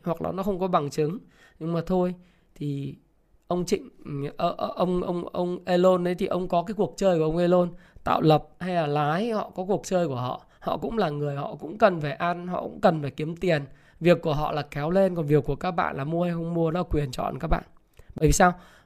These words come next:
Warren Buffett đã từng nói là một ngày, hay Charlie Munger nói là thị trường có thể ném cho bạn hàng trăm cái cơ hội khác nhau,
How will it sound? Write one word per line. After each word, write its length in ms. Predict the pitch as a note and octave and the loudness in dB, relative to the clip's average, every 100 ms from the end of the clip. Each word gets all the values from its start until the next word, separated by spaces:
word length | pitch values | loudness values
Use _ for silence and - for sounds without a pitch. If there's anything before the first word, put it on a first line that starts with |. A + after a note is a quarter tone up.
| - | 4
Warren 240 | F#3 F#3+ | 6 8
Buffett 280 | F#3+ - G3 | 8 8 8
đã 100 | G3 | 4
từng 220 | E3+ D3 | -2 -2
nói 180 | C#3+ D#3 | -2 -2
là 80 | F#3 | 0
một 260 | D#3 - | -2 -2
ngày, 280 | D#3 C#3+ C3+ | -2 -2 -2
hay 120 | F3 | -4
Charlie 220 | F3 G3+ | -2 0
Munger 420 | F3+ E3 E3+ E3+ E3 | 0 0 0 0 0
nói 160 | D3+ | -2
là 80 | E3+ | -2
thị 120 | - | -6
trường 260 | - D#3+ C#3 | -4 -4 -4
có 80 | D#3+ | -4
thể 160 | E3+ | -4
ném 260 | B2+ C3 D3+ | -2 -2 -2
cho 100 | F#3 | -2
bạn 200 | F3 - | -2 -4
hàng 140 | C#3 A#2+ | -8 -4
trăm 400 | - F#3+ G3 F#3+ F3+ | 2 2 2 -4 -4
cái 100 | G#3+ | -2
cơ 140 | G3+ | 0
hội 180 | F#3 - | 0 0
khác 200 | F#3 - | -6 -2
nhau, 240 | E3+ D#3 | -4 -4